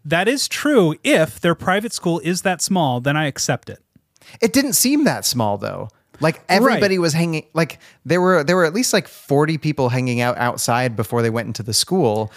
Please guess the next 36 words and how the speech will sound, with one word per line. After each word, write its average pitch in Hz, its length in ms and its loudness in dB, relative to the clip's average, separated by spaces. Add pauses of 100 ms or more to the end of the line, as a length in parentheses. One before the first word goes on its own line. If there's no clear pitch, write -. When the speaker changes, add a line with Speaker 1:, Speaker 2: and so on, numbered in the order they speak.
(220)
Speaker 2:
And 160 120 2
that's 220 100 2
just, - 180 0
like, 110 300 -4
the 123 140 2
people 131 320 0
that 131 120 0
are 139 80 2
hanging 135 320 0
out 143 200 2
Speaker 1:
Right. 233 160 2
Speaker 2:
outside, 123 560 -4
right? 139 120 2
Speaker 1:
So 196 400 4
I 170 100 -2
think 247 280 -2
what 240 140 2
they 185 100 2
needed 170 380 0
to 131 80 0
do, 110 400 -6 (200)
and 143 140 0
I 147 80 0
would 156 140 4
have, 139 120 0 (920)
I 147 80 2
would 165 100 2
have 156 120 0
said, 135 300 2
"Okay, 156 220 0
perfect, - 460 -2
you've 120 100 -6
done 131 200 -2
it," 101 180 -12
is 139 180 -2
say, 139 380 0